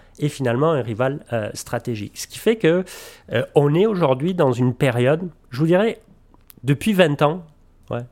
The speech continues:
ouais, une, une bonne vingtaine d'années, euh, où on se demande, mais vers où on va ? Oui,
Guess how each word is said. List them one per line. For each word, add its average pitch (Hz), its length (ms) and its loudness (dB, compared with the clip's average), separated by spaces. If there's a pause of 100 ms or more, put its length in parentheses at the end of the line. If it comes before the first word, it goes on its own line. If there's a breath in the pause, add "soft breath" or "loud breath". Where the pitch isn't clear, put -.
(160)
ouais, 120 180 -4 (320)
une, 135 300 -4
une 143 100 2
bonne 170 160 4
vingtaine 147 380 2
d'années, 143 340 2 (480 loud breath)
euh, 120 560 2 (260)
où 180 140 4
on 190 100 4
se 131 60 -4
demande, 185 200 0
mais 147 140 -10 (300)
vers 147 240 2
où 208 80 4
on 151 80 2
va ? 113 180 -6 (440)
Oui, 156 120 -4